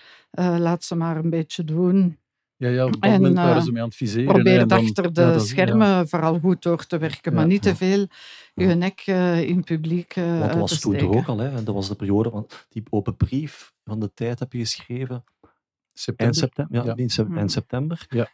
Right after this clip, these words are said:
Speaker 3: En toen de reacties in de media waren het ook heel hard toen,
Speaker 2: Ja.
Speaker 3: eh.
Speaker 2: Ja, nochtans, al wat dat erin staat, bleek juist te zijn, hè.
Speaker 3: Zeker vandaag, met
Speaker 2: Ja.
Speaker 3: het inzicht dat we hebben, eh.
Speaker 2: Ja, ja, ja,
Speaker 3: Want
Speaker 2: inderdaad.
Speaker 3: kan je misschien nog even heel kort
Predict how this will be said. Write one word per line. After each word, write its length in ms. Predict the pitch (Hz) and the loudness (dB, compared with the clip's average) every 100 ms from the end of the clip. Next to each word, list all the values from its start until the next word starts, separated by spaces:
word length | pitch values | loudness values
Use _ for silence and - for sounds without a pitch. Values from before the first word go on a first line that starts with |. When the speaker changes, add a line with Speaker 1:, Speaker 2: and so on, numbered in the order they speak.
| - | -6
Speaker 3:
En 160 | 101 | -4
toen 180 | 101 104 | 0 0
de 60 | 92 | 0
reacties 440 | 87 120 - 117 | -2 -4 -2 -4
in 60 | 101 | -2
de 60 | |
media 280 | 92 110 127 | -2 0 0
waren 160 | 101 95 | -2 -6
het 100 | 101 | -4
ook 180 | 131 - | -4 -4
heel 380 | 80 107 120 | -2 0 0
hard 240 | 90 127 - | -2 -8 -10
toen, 280 | 95 92 92 | -10 -6 -2
Speaker 2:
Ja. 160 | 113 | -2
Speaker 3:
eh. 400 | 95 87 _ - | -2 -12 _ -8
Speaker 2:
Ja, 140 | 113 143 | -4 -2
nochtans, 440 | 95 - 110 - | 0 2 0 2
al 100 | 120 | 0
wat 120 | 135 | 0
dat 140 | 127 123 | 0 0
erin 180 | 131 | 0
staat, 520 | 143 143 139 - - - _ _ _ | 0 -2 -4 -4 -16 -20 _ _ _
bleek 400 | 160 107 113 117 | -10 0 2 2
juist 300 | - 127 151 | 2 2 4
te 80 | 139 | 2
zijn, 160 | 101 104 | 2 2
hè. 60 | 104 | 2
Speaker 3:
Zeker 340 | 160 123 - | 2 0 -2
vandaag, 500 | 90 85 87 123 - | -10 -6 -4 -6 -4
met 100 | 110 | -2
Speaker 2:
Ja. 120 | 117 | 0
Speaker 3:
het 140 | 98 127 | -2 -4
inzicht 280 | 104 104 | -4 -6
dat 100 | - | -8
we 60 | 98 | -8
hebben, 320 | 95 104 92 | -8 -8 -6
eh. 100 | 95 | 0
Speaker 2:
Ja, 220 | 117 98 - - - - | 0 0 -8 -20 -18 -8
ja, 200 | 113 113 | -6 -4
ja, 80 | 127 | -6
Speaker 3:
Want 160 | 107 135 | -6 -4
Speaker 2:
inderdaad. 280 | 110 110 101 | -4 -2 -2
Speaker 3:
kan 100 | 139 | 0
je 60 | |
misschien 220 | 143 - | -2 -4
nog 100 | 127 | -4
even 120 | 123 95 | -4 -4
heel 180 | 113 | -6
kort 380 | 131 156 - - | -6 -10 -12 -16